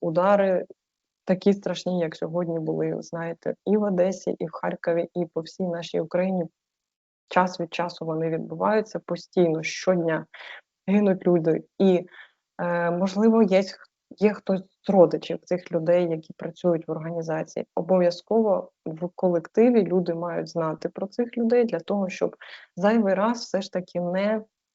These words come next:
е, тригернути, е, таких людей присутністю ветерана, ветеранки, е, їх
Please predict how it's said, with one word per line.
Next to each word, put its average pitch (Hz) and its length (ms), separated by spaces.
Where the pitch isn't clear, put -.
е, 165 400
тригернути, 196 960
е, 170 340
таких 190 420
людей 190 340
присутністю 185 720
ветерана, 196 600
ветеранки, 180 800
е, 180 360
їх 196 460